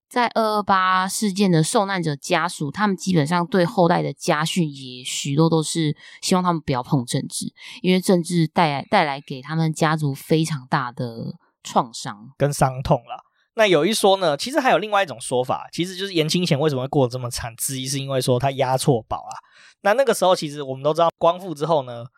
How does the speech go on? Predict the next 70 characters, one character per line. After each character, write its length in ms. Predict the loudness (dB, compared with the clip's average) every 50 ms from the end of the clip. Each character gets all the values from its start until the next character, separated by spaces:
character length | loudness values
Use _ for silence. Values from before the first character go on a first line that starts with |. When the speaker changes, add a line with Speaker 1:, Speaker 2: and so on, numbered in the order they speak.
| _ _ _
Speaker 2:
就 100 | -10 -10
是 280 | -8 -6 -6 -6 -4
国 160 | 0 2 2 2
民 120 | 2 2
政 160 | 2 2 0
府 120 | 0 -4 -10
那 80 | -8
个 80 | -8 -8
年 180 | -8 -6 -2
代， 180 | 2 2 2 2
不 200 | 2 2 2 2
只 160 | 2 2 0
有 100 | 0 2
国 160 | 2 2 2
民 140 | 2 0 0
党 160 | -2 -2 -2 0
这 80 | 0 -2
个 60 | 0
政 220 | 0 -2 -4 -4
党， 120 | -6 -10 -14 _
还 140 | 0 2 2
有 60 | 2
一 40 | 2
个 80 | 0
政 160 | -2 -2 -2 -4
党 140 | -6 -6
叫 80 | -4 -4
社 280 | 0 2 2 2 2 0
民 140 | -4 -14 _ _
党。 140 | -8 -8 -8 -12 _ _ _ _ _ _ _ -4
那 80 | -4 -2
严 200 | 0 0 0 0
清 160 | 0 0 2
贤 120 | 2 2 2
那 100 | 2 2
时 80 | 4 4
候 100 | 2 2
呢， 140 | 2 -2 -6
是 140 | -6 -8 -2
加 200 | 2 4 4 4
入 120 | 4 2
社 220 | 2 2 2 2
民 180 | 2 0 -6 -10
党， 140 | -10 -10 -4
他 100 | -2 0
不 120 | 2 2 0
是 80 | 0
加 180 | 2 2 2 2
入 140 | 2 0 -2
车 180 | -2 0 2
轮 180 | 2 2 0 0 -2
党， 120 | -6 -6 -6 _ _
所 160 | -2 0 0
以 40 | 2
说 120 | 4 4 2
他 140 | 2 2
才 180 | 0 -2 -2 -2
没 120 | 0 0
有 100 | 2 2
办 100 | 4 2
法 80 | 2 0 -2
继 120 | -4 -6
续 160 | -4 -4 -4
就 80 | -4 -4
是 140 | -6 -6 -2
顺 200 | 0 0 0 0
着 100 | 0 -2
车 160 | 0 0 2
轮 180 | 2 0 0 -2
党 140 | -4 -6